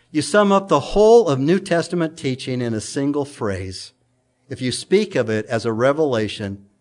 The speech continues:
of the fatherhood of the Holy Creator.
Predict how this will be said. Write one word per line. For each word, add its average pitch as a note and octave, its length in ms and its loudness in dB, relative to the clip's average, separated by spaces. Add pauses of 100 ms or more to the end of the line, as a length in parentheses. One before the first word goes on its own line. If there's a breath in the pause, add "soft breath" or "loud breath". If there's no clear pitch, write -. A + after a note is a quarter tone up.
(140)
of G#2+ 160 -10
the A2+ 80 -8
fatherhood F#2+ 920 -4 (580)
of A#2 120 -10
the A2 80 -2
Holy B2 300 -2
Creator. G#2 680 -6